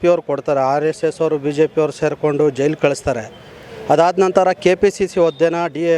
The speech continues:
ಕಾಂಗ್ರೆಸ್ ಪಕ್ಷದವ್ರು ಕೊಟ್ಟಾದ ನಂತರ ಆ ಜವಾಬ್ದಾರಿಯನ್ನು ಸಂಪೂರ್ಣವಾಗಿ ಡಿ ಕೆ ಶಿವಕುಮಾರ್ ಅವ್ರು ಮಾಡ್ತಾರೆ. ನಮ್ಮಂಥ ಯುವಕರನ್ನ ಈ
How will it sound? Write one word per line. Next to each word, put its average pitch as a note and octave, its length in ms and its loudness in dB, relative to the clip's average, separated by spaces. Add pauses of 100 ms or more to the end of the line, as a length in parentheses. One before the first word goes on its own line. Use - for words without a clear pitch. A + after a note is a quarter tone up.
(140)
ಕಾಂಗ್ರೆಸ್ E3 400 -2
ಪಕ್ಷದವ್ರು D3+ 440 -2
ಕೊಟ್ಟಾದ D#3 400 0
ನಂತರ C#3 240 -4 (720)
ಆ D3+ 40 4 (120)
ಜವಾಬ್ದಾರಿಯನ್ನು F3+ 720 0 (140)
ಸಂಪೂರ್ಣವಾಗಿ F3 960 0 (640)
ಡಿ F3 140 -4
ಕೆ F#3 140 2
ಶಿವಕುಮಾರ್ E3 440 0
ಅವ್ರು D3 180 -2
ಮಾಡ್ತಾರೆ. D#3+ 380 -2 (320)
ನಮ್ಮಂಥ F3+ 380 -2 (160)
ಯುವಕರನ್ನ E3+ 540 -2 (760)
ಈ D#3 40 2